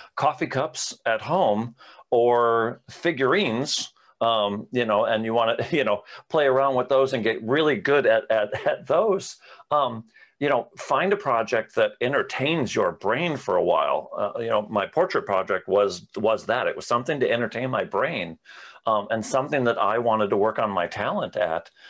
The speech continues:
Um, and it turned into, you know, a million times more than I ever thought this little self-assignment was going to turn into. Um, and, and now, like I said, I,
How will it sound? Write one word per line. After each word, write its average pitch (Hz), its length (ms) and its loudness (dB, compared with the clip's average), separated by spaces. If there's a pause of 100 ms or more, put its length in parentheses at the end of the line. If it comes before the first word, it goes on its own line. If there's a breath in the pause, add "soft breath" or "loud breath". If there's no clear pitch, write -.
(200 loud breath)
Um, 101 400 0 (100)
and 117 160 -4
it 113 120 -2 (180)
turned 113 320 -2
into, 180 300 0 (280)
you 113 120 -2
know, 85 140 0
a 95 100 -2
million 139 340 0
times 104 260 -4
more 107 200 2
than 104 120 0
I 90 100 -4 (100)
ever 147 200 -2
thought 101 380 0 (320 loud breath)
this 127 240 0
little 113 160 2
self-assignment 101 800 -2
was 98 160 0
going 95 300 -2
to 92 60 -8
turn 95 280 -4
into. 101 500 -2 (360 loud breath)
Um, 110 420 0
and, 131 280 -2
and 139 200 -2
now, 151 400 0 (560 soft breath)
like 127 180 0
I 143 60 2
said, 175 240 2
I, 123 220 0